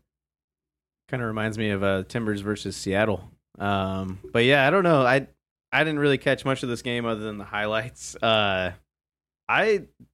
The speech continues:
am not a big fan of Jesus Ferreira as our striker, and I hated seeing that guy just, like, he was in a good spot, but, like, get the defender just to kick the ball into his foot, and then he scored it, and then he does, like, the Ronaldo, like, "I'm here" celebration where he's, like,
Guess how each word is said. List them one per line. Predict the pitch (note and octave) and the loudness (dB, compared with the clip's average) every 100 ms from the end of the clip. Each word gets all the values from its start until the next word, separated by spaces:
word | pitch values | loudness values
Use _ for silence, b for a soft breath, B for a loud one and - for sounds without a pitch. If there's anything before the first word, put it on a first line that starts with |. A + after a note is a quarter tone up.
| - | -2
am | C#3 B2 | 0 2
not | A2+ B2 | 4 4
a | A#2+ | 2
big | A2 G#2 | 0 -2
fan | A2+ G#2+ G#2+ | -2 0 0
of | G2+ F#2+ - | 0 -2 -2
Jesus | A2 G#2+ A2 | -2 0 -2
Ferreira | - G#2 F#2 G2 G#2 A2 A2 - | 0 0 2 4 4 4 2 -4
as | G#2+ | -4
our | G2 | -4
striker, | - - G#2+ G#2 B2+ B2+ | -4 -2 0 2 2 2
and | F2+ G#2 | 2 0
I | G2 | -2
hated | F#2 A#2 C#3 E3+ C3+ | 0 2 2 2 0
seeing | - C3 C3 C3+ B2 | -4 0 0 2 0
that | A2+ G#2+ | 0 0
guy | G#2+ A2 A2 | 0 2 0
just, | G2 - | -2 -6
like, | F#2+ F2+ - _ _ _ _ _ _ - | -6 -6 -10 _ _ _ _ _ _ -4
he | |
was | G3+ A3+ | 0 2
in | E3 | 2
a | |
good | A#2 B2 G#2+ | 2 2 0
spot, | - G2 A#2+ - | -2 2 2 2
but, | A2 | 2
like, | G#2 G2 - A2 | 2 0 -4 -2
get | B2 C#3+ | 0 2
the | B2+ | 2
defender | A2 - B2+ B2 C3+ | 2 0 0 2 2
just | G2+ - | 0 -10
to | G2 | -12
kick | - C3 - | -6 -4 -2
the | A2+ | 0
ball | G2+ G#2+ | 4 4
into | A2 A2+ | 2 2
his | G#2+ G2+ | 0 -2
foot, | - A2 A2+ | 0 2 2
and | - | -2
then | G#2 | -4
he | G2+ | -4
scored | - - G#2 G#2+ | -6 0 2 4
it, | A#2 | 4
and | G2 | 4
then | G#2+ G#2 | 0 -2
he | G2 | -2
does, | G2+ G2 F#2+ | 0 0 0
like, | G2 F#2+ | -2 -2
the | F#2+ F#2+ F#2+ | -2 -2 0
Ronaldo, | F#2+ G2 G2 G2 G#2 G#2 | 0 0 2 2 2 2
like, | G2 F#2+ - | 0 -4 -2
"I'm | G#2 G#2+ | 0 0
here" | G2+ G#2+ G#2 A2 | -2 0 2 2
celebration | - A#2 A#2 A#2+ A#2+ - C3 | 2 2 4 4 4 2 2
where | A#2+ | 4
he's, | A2+ A2 | 4 4
like, | G#2+ F#2+ | 2 -2